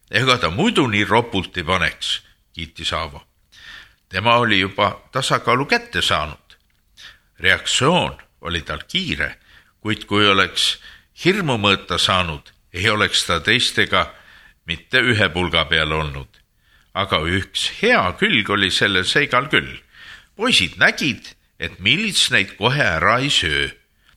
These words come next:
Järgmisel kohtumisel miilitsaga ei lähe nad kohe nii ähmi täis. Algul oli poistel tunne, et kõik saavad kohe aru, miks nad linna peal on.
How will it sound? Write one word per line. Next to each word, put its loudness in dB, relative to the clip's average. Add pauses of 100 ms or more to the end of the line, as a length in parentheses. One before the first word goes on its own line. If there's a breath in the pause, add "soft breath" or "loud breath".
(160)
Järgmisel 0
kohtumisel -4
miilitsaga -4
ei -4
lähe 0
nad -6
kohe -2
nii -2
ähmi -6
täis. -2 (1600 loud breath)
Algul 0
oli 4
poistel 0
tunne, 2
et -4
kõik -2
saavad 0
kohe -2
aru, 0 (160)
miks -2
nad -2
linna 0
peal 0
on. -8